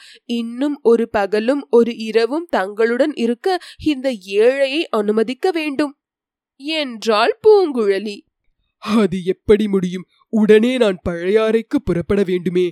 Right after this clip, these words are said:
Speaker 1: என்றார் இளவரசர். "இல்லை, தங்களை நாகைப்பட்டினத்துக்கு அழைத்து செல்லும்படி செய்தி வந்திருக்கிறது."
Speaker 2: "யாரிடமிருந்து?"
Speaker 1: "இளைய பிராட்டியிடமிருந்துதான்."
Speaker 2: "அது யார் அங்கே இன்னொருவன், வந்தியத்தேவனுடன் படகை இழுத்து வருகிறவன்?"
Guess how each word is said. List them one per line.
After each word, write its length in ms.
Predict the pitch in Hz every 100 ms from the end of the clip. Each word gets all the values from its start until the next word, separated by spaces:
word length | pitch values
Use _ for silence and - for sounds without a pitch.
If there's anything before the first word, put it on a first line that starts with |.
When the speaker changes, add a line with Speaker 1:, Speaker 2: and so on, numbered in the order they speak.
| - _ _ _ _ _ 339 302 294
Speaker 1:
என்றார் 540 | 240 214 208 196 311
இளவரசர். 600 | 240 233 220 220 - 220 - _ _
"இல்லை, 480 | - 311 277 294 330 320 _
தங்களை 480 | - 214 220 226 262
நாகைப்பட்டினத்துக்கு 1080 | 262 180 190 247 302 311 - 277 277 277 277
அழைத்து 380 | - 208 247 320
செல்லும்படி 460 | 285 240 233 226
செய்தி 380 | 370 285 214 240
வந்திருக்கிறது." 680 | 339 302 320 - 269 254 240 - _ _ _ _ 160
Speaker 2:
"யாரிடமிருந்து?" 880 | 165 185 208 247 240 240 220 202 220 - _ _ _ _
Speaker 1:
"இளைய 460 | 226 226 233 285 330 330
பிராட்டியிடமிருந்துதான்." 1000 | 302 294 294 277 269 262 269 349 466 320 - _ _ _
Speaker 2:
"அது 280 | 185 196 175 160
யார் 280 | 175 196
அங்கே 280 | 220 214 208 -
இன்னொருவன், 540 | 180 175 196 185 185 - _ 165
வந்தியத்தேவனுடன் 960 | 185 175 170 226 226 208 202 202 247 247
படகை 300 | 190 185 233
இழுத்து 340 | 196 220 254
வருகிறவன்?" 500 | 220 202 190 185 185